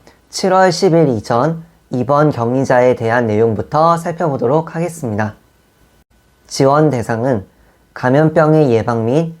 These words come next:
관리에 관한 법률에 따라 입원 격리 통지서를 받은 사람이며 온라인 신청 대상은 이십이 년 오월 십삼 일 이후 격리 해제된 확진자만 가능합니다.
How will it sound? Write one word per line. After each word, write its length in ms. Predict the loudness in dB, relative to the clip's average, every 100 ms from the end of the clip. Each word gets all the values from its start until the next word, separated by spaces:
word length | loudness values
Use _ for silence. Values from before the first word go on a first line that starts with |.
| -10
관리에 540 | -2 2 4 4 4
관한 320 | 0 -2 -2
법률에 420 | -4 -6 -2 -2 -2
따라 400 | -4 -2 -2 -6 _ _ -4
입원 500 | -2 0 2 0 -2
격리 420 | -4 -2 -2 -2
통지서를 680 | -2 -2 -2 0 0 0 0
받은 340 | -4 -2 -2
사람이며 720 | -2 -2 -2 -2 -2 -2 -6 -20 _ _ -20 -20 -20 _ _ _ -4
온라인 520 | 0 2 2 2 2 0
신청 440 | -4 -4 -4 -4
대상은 600 | -4 -6 -4 -2 -2 -4 _ _ _ _
이십이 400 | -2 0 0 2
년 380 | 2 2 0 0
오월 320 | 0 2 2
십삼 420 | 0 -4 -2 0 0
일 160 | -2
이후 360 | -4 -4 -2 -4
격리 380 | -4 -6 -4 -2
해제된 420 | 0 0 0 0
확진자만 680 | -2 -2 0 2 0 0 0
가능합니다. 680 | -2 0 0 -2 -4 -6